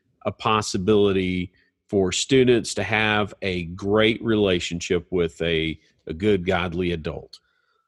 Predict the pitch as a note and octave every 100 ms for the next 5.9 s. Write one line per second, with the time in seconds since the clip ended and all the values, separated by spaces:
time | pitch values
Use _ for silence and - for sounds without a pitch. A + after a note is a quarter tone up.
0 | - F#2 E2+ F2 A2 - A2+ A2 G#2+ A2+
1 | A2 A2 G#2 G2 F#2 A#2+ A2 F2+ - -
2 | G#2+ A2 A2+ B2+ B2+ C#3+ C#3+ E3+ F3 -
3 | F#2 F2+ A#2 G#2+ F#2+ A2 G2 F#2 G2 D#3+
4 | A3+ - _ _ _ - F#2 F2+ F2 -
5 | G2+ G2+ G2 G2 G2 G2 F#2+ F#2